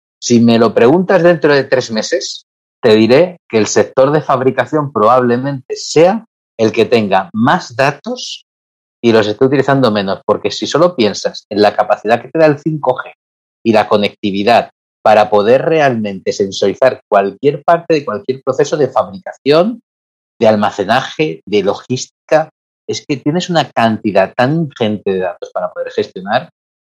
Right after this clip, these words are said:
que es, es inmensa. O sea, si me dice, "Un sector", es que te digo, todos, hasta el agroalimentario, de-, ya están sensorizando los campos y haciendo que los cultivos sean muy eficientes.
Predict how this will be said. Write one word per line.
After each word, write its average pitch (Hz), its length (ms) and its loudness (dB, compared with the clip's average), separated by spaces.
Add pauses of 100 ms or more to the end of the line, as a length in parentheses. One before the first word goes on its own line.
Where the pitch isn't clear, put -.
que 101 280 -8
es, - 200 -10 (160)
es 98 220 -14
inmensa. 113 500 -6
O - 240 -20
sea, 104 120 0
si 107 220 -2
me 110 140 -4
dice, 101 260 -2
"Un 156 120 -4
sector", 131 440 2
es - 120 -20
que 107 80 -8
te 104 60 -2
digo, 95 220 -8
todos, - 380 -6 (880)
hasta 110 200 -2
el 104 60 4
agroalimentario, 98 880 0
de-, 107 280 -4
ya 117 100 2
están 135 380 -2
sensorizando 107 600 -2
los 98 160 -4
campos 120 460 -2 (420)
y 101 60 -6
haciendo 101 340 -2
que 117 80 2
los - 140 2
cultivos 107 420 -2
sean 110 380 0
muy 117 180 2
eficientes. 123 560 -4